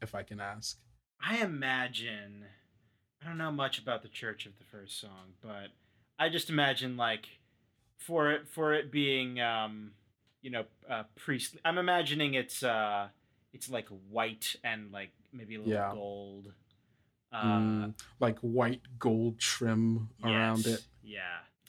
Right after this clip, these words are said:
Speaker 2: very much, very much like that.
Speaker 1: Mm-hmm.
Speaker 2: Uh, and I think, uh, I think Felix looks for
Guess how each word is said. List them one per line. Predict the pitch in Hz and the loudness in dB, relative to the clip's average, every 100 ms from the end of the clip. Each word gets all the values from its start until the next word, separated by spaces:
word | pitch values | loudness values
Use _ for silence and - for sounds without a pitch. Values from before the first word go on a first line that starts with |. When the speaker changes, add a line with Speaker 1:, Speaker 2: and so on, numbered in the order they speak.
| - | -16
Speaker 2:
very | 110 98 | -14 -12
much, | 95 - - 101 | -10 -8 -8 -8
very | 101 101 | -16 -16
much | 98 92 107 | -14 -14 -14
like | 95 92 | -16 -20
that. | 95 92 - _ _ _ _ _ _ _ _ _ 131 | -18 -16 -16 _ _ _ _ _ _ _ _ _ -2
Speaker 1:
Mm-hmm. | 117 117 | 0 0
Speaker 2:
Uh, | 117 110 104 104 - _ _ _ _ _ _ - | 0 -4 -8 -10 -12 _ _ _ _ _ _ -10
and | 139 135 135 135 135 135 131 _ _ _ _ _ - | -4 0 0 0 -4 -8 -12 _ _ _ _ _ 2
I | 180 | 2
think, | - 269 226 - | 2 -2 -2 2
uh, | 165 151 | 4 4
I | 156 | 4
think | 226 220 | 0 -2
Felix | - 175 151 147 | 0 2 2 0
looks | 127 139 143 - | -2 -2 0 0
for | - - 131 120 113 110 107 101 | -2 -2 -4 -2 -2 0 -2 -6